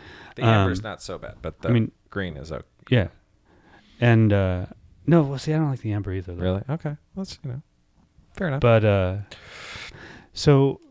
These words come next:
Speaker 2: yeah, for me, it was, um, key. And, you know, I w-, then I got concerned about it later on, like,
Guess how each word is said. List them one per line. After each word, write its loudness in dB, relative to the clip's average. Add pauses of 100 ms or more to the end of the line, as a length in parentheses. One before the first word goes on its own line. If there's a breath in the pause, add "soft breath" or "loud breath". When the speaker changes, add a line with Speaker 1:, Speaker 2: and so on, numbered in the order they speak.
(420)
Speaker 2:
yeah, 6
for 0
me, 8
it 2
was, 0 (160)
um, 0 (1000)
key. 2
And, 2
you 2
know, 4
I 2
w-, 2
then 2
I 4
got 0
concerned -2
about -2
it -6
later -4
on, 0
like, -6